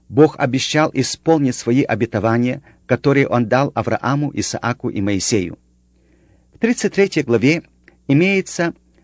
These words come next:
изменение отношения. Бог говорит Моисею, что народ пошёл овладеть обетованной землёй,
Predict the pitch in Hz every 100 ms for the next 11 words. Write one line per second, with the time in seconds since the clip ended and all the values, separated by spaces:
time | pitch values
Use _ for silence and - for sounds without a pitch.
0 | _ _ 147 123 127 147 180 170 - -
1 | 120 123 113 87 85 - - _ _ _
2 | - 113 190 185 175 151 175 - 120 120
3 | - 139 143 147 - - 127 123 165 175
4 | _ _ _ _ _ - 127 - 180 -
5 | 117 113 113 147 170 120 110 107 147 147
6 | 101 90 101 98 113 135